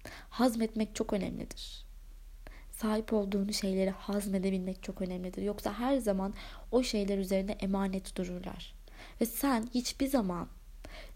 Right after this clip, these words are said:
ne kadar çabalarsan çabala olmak istediğin kişi olamazsın. Sahip olduğunuz şeyleri hazmetmek çok önemli. O yüzden sürekli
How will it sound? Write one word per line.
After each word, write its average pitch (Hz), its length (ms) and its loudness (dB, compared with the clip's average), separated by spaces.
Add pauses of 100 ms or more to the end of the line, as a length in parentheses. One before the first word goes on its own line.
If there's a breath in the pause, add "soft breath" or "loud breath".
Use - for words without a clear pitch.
ne 277 200 6
kadar 220 360 4
çabalarsan 180 680 0
çabala 180 460 0 (480 loud breath)
olmak 226 320 4
istediğin 214 420 0
kişi - 200 -4
olamazsın. 202 680 -2 (1900 loud breath)
Sahip 269 360 4
olduğunuz 220 400 4
şeyleri 208 260 4
hazmetmek 196 800 0
çok - 200 -6
önemli. - 340 -6 (1400 loud breath)
O 247 80 6
yüzden 214 340 4
sürekli 214 720 0